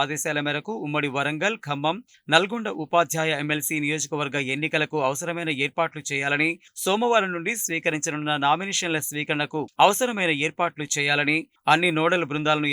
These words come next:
ఏర్పాటు చేయాలని ఆదేశించారు. బ్యాలెట్ బాక్సులు, ఎన్నికల సిబ్బందికి శిక్షణ తదితర అంశాలపై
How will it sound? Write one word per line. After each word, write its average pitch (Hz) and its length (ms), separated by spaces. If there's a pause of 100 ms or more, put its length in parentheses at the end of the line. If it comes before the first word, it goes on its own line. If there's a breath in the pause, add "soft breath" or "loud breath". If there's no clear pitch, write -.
ఏర్పాటు 170 360
చేయాలని 147 300 (100)
ఆదేశించారు. 147 640 (320 soft breath)
బ్యాలెట్ 202 380
బాక్సులు, 165 420 (160)
ఎన్నికల 165 300 (140)
సిబ్బందికి 151 440 (140)
శిక్షణ 156 260 (580 loud breath)
తదితర 175 400 (200)
అంశాలపై 185 480